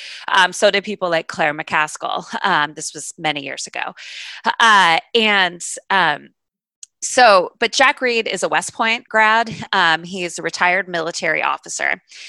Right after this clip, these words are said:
And it, yes, he's repeatedly going to the floor. Gillibrand wants to bring this bill up as a standalone,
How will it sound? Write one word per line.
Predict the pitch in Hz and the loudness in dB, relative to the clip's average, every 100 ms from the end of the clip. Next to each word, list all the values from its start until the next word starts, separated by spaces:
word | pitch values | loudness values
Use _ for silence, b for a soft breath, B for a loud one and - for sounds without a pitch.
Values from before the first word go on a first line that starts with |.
| B B - | B B -4
And | - 214 185 160 160 - - _ - | 2 4 4 0 -8 -12 -14 _ -8
it, | - | -8
yes, | 190 202 - - | 0 -2 -2 -6
he's | 180 190 | -6 -6
repeatedly | 180 233 262 240 220 | -8 -4 -2 -2 -2
going | 208 190 | -4 -4
to | |
the | - | -8
floor. | - 175 165 151 | -6 0 2 0
Gillibrand | 156 214 226 220 196 180 | -2 -4 -2 0 0 2
wants | 165 170 - | -2 -4 -10
to | 175 | -4
bring | 170 165 156 | -2 -2 -4
this | 170 - | -6 -6
bill | - 160 143 | -4 -4 -2
up | 143 - | -2 -4
as | 151 | -10
a | |
standalone, | - - 160 143 139 - - - | -10 -6 -4 -4 -8 -8 -10 -10